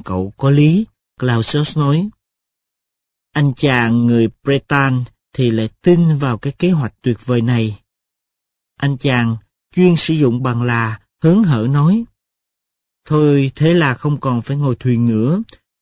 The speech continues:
không phải trôi dạt phiêu lưu nữa, lần này thì chắc chắn là an toàn.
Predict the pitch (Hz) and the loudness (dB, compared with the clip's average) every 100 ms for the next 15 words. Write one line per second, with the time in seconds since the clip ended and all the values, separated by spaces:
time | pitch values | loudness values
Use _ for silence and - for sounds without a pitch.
0 | _ - 170 165 165 - 196 185 151 113 | _ -4 0 0 -2 0 0 2 0 -4
1 | - 160 151 151 143 127 113 139 185 _ | 0 2 4 4 2 2 0 -2 -6 _
2 | _ _ - 123 120 123 117 113 - _ | _ _ -4 -2 2 2 0 -2 -8 _
3 | - 113 - 190 - 160 147 220 196 - | -6 -6 -4 -10 -6 -4 0 2 2 -2
4 | 135 135 - 123 113 | -4 -4 -2 -2 -2